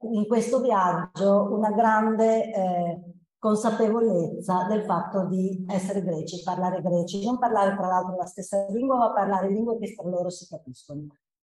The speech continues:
Questa cosa qui continua anche dopo, perché nel tuo libro dai anche le cifre, me le sono scritte perché io i numeri non me li ricordo,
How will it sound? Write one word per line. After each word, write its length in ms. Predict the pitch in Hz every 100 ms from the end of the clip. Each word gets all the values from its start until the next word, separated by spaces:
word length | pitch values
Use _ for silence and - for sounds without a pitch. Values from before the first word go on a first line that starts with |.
| _
Questa 380 | 320 320 220 202
cosa 340 | 240 202 240
qui 180 | 220 208
continua 500 | 254 254 240 165 170
anche 260 | 175 180 180
dopo, 640 | 165 131 - 143 143 147 _ _ _
perché 460 | - 254 254 254 285
nel 180 | 262 226
tuo 240 | 220 226
libro 360 | 220 220 233 226
dai 240 | 190 196
anche 260 | 185 190 190
le 120 | 196
cifre, 720 | 196 220 233 226 247 247 226
me 100 | 202
le 100 | 185
sono 240 | 185 185 185
scritte 420 | - 196 185 180
perché 320 | 180 - 170
io 200 | 165 190
i 100 | 185
numeri 300 | 185 196 190
non 140 | 180 185
me 100 | 185
li 120 | 190
ricordo, 1000 | 196 - 220 220 220 220 254 262 254